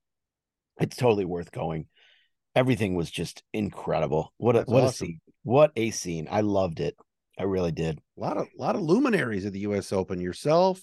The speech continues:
Speaker 2: uh, the great Dustin Fox. It was, uh,
Speaker 1: Yeah.
Speaker 2: a
Speaker 1: Aaron
Speaker 2: lot of folks, uh,
Speaker 1: Rodgers.
Speaker 2: yeah.
Speaker 1: Aaron Judge was there last night.
Speaker 2: Jimmy
Speaker 1: Yeah, they're
Speaker 2: Butler is a regular, looks
Speaker 1: He's
Speaker 2: like.
Speaker 1: there, yeah,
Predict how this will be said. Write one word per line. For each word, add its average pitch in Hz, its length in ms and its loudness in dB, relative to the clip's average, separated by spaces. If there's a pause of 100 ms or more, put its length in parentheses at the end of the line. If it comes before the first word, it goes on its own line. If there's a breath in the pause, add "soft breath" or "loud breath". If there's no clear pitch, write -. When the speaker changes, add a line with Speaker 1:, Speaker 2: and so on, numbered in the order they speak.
Speaker 2:
uh, 95 260 -4
the 90 80 -12
great 104 220 -6
Dustin 117 360 -8
Fox. 147 680 -4
It - 120 -12
was, 135 220 -10
uh, 135 80 -2
Speaker 1:
Yeah. 139 380 4 (420)
Speaker 2:
a - 40 4
Speaker 1:
Aaron 120 240 6
Speaker 2:
lot 113 80 6
of 110 40 6
folks, - 20 4
uh, 117 40 6
Speaker 1:
Rodgers. 151 600 4 (760)
Speaker 2:
yeah. 139 340 0 (440)
Speaker 1:
Aaron 123 300 6
Judge 120 360 4
was 147 160 2
there 160 180 6
last 156 360 2
night. 160 480 -6 (1120)
Speaker 2:
Jimmy 113 180 -2
Speaker 1:
Yeah, 107 60 -2
they're 104 80 -2
Speaker 2:
Butler 120 400 2
is 87 120 -2
a 90 200 0
regular, 82 440 -4
looks 80 220 -6
Speaker 1:
He's 123 80 -4
Speaker 2:
like. 120 80 -2
Speaker 1:
there, 139 260 2
yeah, 87 180 -4